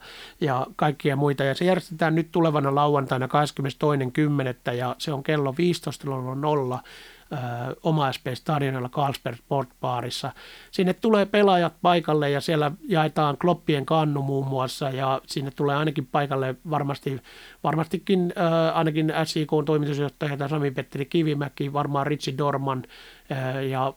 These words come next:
ja valmennusjohtoa ja, ja siellä sitten, tota, kaikki pääsee vielä moikkaamaan pelaajia ennen ne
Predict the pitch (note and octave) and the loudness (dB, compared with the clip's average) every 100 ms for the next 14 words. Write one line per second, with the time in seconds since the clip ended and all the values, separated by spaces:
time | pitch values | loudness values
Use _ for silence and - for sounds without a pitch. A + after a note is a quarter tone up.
0 | - C#3+ C3 C#3 C3 B2+ - C3+ - - | -2 -2 0 0 -2 -6 -4 -4 -4 -6
1 | C3+ B2+ - - - - D3+ C3 C3+ - | -4 -6 -10 -20 -12 -4 -2 0 -4 -8
2 | - F3+ C3 - _ _ - D#3+ C3+ D3+ | -6 -4 -4 -6 _ _ -6 -4 -2 -4
3 | E3+ D#3+ - D#3 D#3 E3 D#3 D#3 D3 C#3 | -4 -4 -4 -4 -2 -2 -2 -2 -2 -2
4 | C#3+ C#3+ C#3 C#3 C#3 - C3+ C3+ C3 C#3 | -2 -2 -2 -2 -4 -4 -4 -4 -4 -2
5 | C3+ B2 B2 B2+ - - D3+ B2+ B2 B2 | 0 0 -2 -4 -8 -10 -6 -4 -6 -6